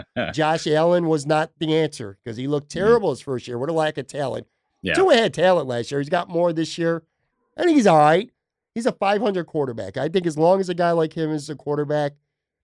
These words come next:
Speaker 2: this might be a take that really comes back and bites me in six months, by the
Speaker 1: <laughs>
Speaker 2: way.
Speaker 1: I just
Speaker 2: But
Speaker 1: say with, with, with, with young quarterbacks like that, I'm not ready to dump on 'em after one
Speaker 2: Right,
Speaker 1: season because,
Speaker 2: I, I
Speaker 1: because the quarterbacks get treated like shit in the league
Speaker 2: Fair
Speaker 1: now.
Speaker 2: point. And he was also coming off a, a monster injury as well.
Speaker 1: Mm-hmm.
Speaker 2: You know what I mean? So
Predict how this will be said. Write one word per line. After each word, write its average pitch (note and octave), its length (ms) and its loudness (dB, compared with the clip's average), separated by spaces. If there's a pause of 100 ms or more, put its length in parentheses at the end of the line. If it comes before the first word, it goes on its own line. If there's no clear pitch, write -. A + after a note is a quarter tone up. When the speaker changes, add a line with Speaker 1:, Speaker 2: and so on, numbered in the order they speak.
Speaker 2:
this C3+ 140 -6
might C#3 180 -2
be B2+ 120 -4
a A2+ 60 -6
take A#2+ 260 -6
that A#2 140 -8
really A2 200 -6
comes G#2+ 180 -6
back G#2+ 220 -6
and F#2+ 100 -10
bites G#2+ 280 -12
me G2+ 100 -12
in G2 80 -12
six F2+ 260 -20
months, - 220 -6
by - 240 -8
the - 60 -6
Speaker 1:
<laughs> - 20 -
Speaker 2:
way. F#2+ 80 -16 (260)
Speaker 1:
I G3 120 2
just A3 160 6
Speaker 2:
But A3 40 6
Speaker 1:
say F#3 100 4 (340)
with, G3+ 160 2
with, G3+ 280 4
with, E3+ 300 0
with D3+ 160 4
young G3 160 6
quarterbacks G#3 460 2
like G3+ 100 2
that, G3 160 2
I'm D#3+ 100 2
not G3 180 4
ready F#3+ 220 4
to C#3+ 80 4
dump B2 300 2
on G2+ 160 2
'em F#2+ 80 -2
after F#2+ 260 -4
one F#2 220 -2
Speaker 2:
Right, A#3+ 200 6
Speaker 1:
season A3 140 2
because, - 280 -2
Speaker 2:
I, - 100 -2
I - 40 0
Speaker 1:
because D3+ 180 0
the C#3 100 0
quarterbacks E3 400 2
get G#2 140 -2
treated G2+ 260 -2
like D#2+ 140 -6
shit - 240 -6
in - 0 -
the E2 80 -12
league D#2+ 100 -8
Speaker 2:
Fair C#3+ 160 2
Speaker 1:
now. - 80 -10
Speaker 2:
point. D#3 340 0
And F3 240 2
he E3+ 120 2
was C#3+ 180 -2
also D#3 320 0
coming D3+ 300 -2
off D3 240 0
a, C#3+ 40 -4
a C3 360 -4
monster D3+ 960 0
injury A2+ 460 -4
as G2+ 140 -12
well. B2 220 -2
Speaker 1:
Mm-hmm. F#2 100 -4
Speaker 2:
You G#2+ 60 -6
know A#2 80 -4
what A2+ 100 -6
I A2+ 80 -8
mean? B2 260 -8
So A2+ 320 -8